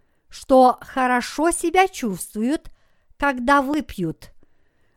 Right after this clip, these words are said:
Но я чувствовал себя плохо всякий раз, когда выпивал, потому что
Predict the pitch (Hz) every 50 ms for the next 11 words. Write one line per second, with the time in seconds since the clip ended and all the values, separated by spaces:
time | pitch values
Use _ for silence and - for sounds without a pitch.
0 | _ - 208 220 226 233 233 226 226 202 226 269 320 349 320 - - _ - -
1 | - 294 302 277 - - - - 233 247 240 240 240 240 233 - - - 254 214
2 | 240 226 226 226 - _ - 247 233 247 277 311 294 - - - - 196 226 262
3 | - - _ _ _ _ _ _ - - - - - 277 262 285 285 - - 349
4 | 370 381 294 196 175 175 185 - - - - - _ _ _ _ _ - 262 262
5 | 240 226 226 254 254 247 247 254 247 - 262 247 226 277 311 269 214 190 196 233
6 | 226 - _ _ _ _ _ _ - _ - 262 254 294 277 262 285 277 - -
7 | - - 254 254